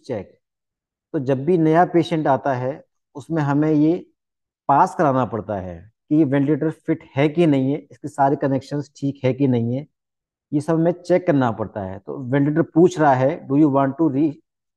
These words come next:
start pre-use check?" तो हमें इसमें यस दबाना है।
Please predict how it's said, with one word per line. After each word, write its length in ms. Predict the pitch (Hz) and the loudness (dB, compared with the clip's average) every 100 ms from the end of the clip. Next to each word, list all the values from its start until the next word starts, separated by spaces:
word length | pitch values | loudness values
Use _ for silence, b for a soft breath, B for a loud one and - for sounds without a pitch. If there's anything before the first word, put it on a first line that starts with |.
| _ _ - | _ _ -20
start 360 | - 143 165 - | -4 0 0 -2
pre-use 400 | 151 160 160 131 | -2 0 0 -2
check?" 220 | - 95 | -8 -12
तो 340 | - _ _ 131 | -12 _ _ -2
हमें 180 | 139 175 | 0 -2
इसमें 300 | 123 143 175 127 | -4 -4 -4 -2
यस 160 | 143 131 | -2 -2
दबाना 360 | 123 104 87 82 | -4 -4 -6 -10
है। 220 | 80 | -14